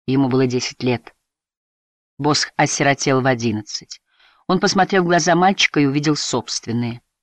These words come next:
В четыре часа детективы заперли дом Трента и отнесли три коробки изъятых материалов к машине. Небольшая группа репортеров задержалась до вечера, несмотря на сообщение пресс-службы, что вся информация о событиях будет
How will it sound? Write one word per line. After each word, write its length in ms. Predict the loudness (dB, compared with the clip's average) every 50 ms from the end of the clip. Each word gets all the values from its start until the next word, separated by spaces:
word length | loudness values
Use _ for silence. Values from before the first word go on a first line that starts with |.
| _ _ _ _ _ _ _ _
В 60 | _ -4
четыре 300 | -2 0 2 2 2 2
часа 300 | 0 0 2 2 2 2
детективы 600 | 2 2 0 -2 0 2 2 2 4 2 2 0 -4 -12 -20 -20 _ _ -6
заперли 500 | -2 2 2 2 2 2 2 2 2 2
дом 260 | 2 4 2 2 2
Трента 420 | 2 2 2 2 2 2 2 0
и 140 | 0 2 2
отнесли 480 | 0 2 2 2 0 0 0 0 -2 -2
три 280 | -2 -2 0 0 0
коробки 500 | 2 2 2 2 2 2 0 -2 0 0
изъятых 540 | 0 0 0 2 2 2 2 0 -2 -6 -4
материалов 580 | -6 -4 -2 -2 0 2 2 2 0 -2 -4 -8
к 80 | -6
машине. 540 | -4 -4 -2 -2 -2 -2 -2 -2 -4 -4 -8 -10 _ _ _ _ _ _ _ _ _ _ _ _ _ _
Небольшая 400 | 2 2 4 4 4 4 2 4
группа 240 | 4 2 2 2 2
репортеров 480 | 0 2 2 0 0 2 0 0 0
задержалась 520 | 0 0 0 2 2 4 2 2 2 2 0
до 100 | 0 2
вечера, 340 | 2 2 2 0 0 0 0
несмотря 480 | 0 0 0 0 0 0 2 2 2
на 220 | 2 2 2 0 -2 -6 -14 -20 -20 _ _
сообщение 540 | -6 -2 0 0 0 2 0 2 2 2 2
пресс-службы, 580 | 2 2 0 0 2 2 2 0 2 2 2 0
что 180 | 0 0 -2
вся 220 | -2 0 0 2 2
информация 540 | 2 4 2 4 4 2 2 2 0 -2 0
о 20 |
событиях 460 | 2 0 0 0 0 0 0 0 0
будет 200 | 0 0 -2 -2